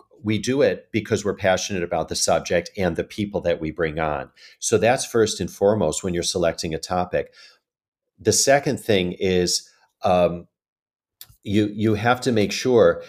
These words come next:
that if you are selecting a topic, that what are you gonna bring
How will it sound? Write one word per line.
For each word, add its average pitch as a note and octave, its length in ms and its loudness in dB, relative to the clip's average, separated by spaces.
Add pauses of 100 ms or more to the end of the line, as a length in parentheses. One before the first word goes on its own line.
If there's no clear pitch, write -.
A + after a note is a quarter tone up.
(140)
that F#2+ 560 0
if A2 220 0
you B2 160 0
are A2 180 4
selecting G2 560 0
a F2 60 -2
topic, F#2+ 680 -2 (540)
that G2 260 2
what A2 180 2
are B2+ 40 -2
you A2+ 140 0
gonna G#2+ 180 -2
bring F2+ 500 -4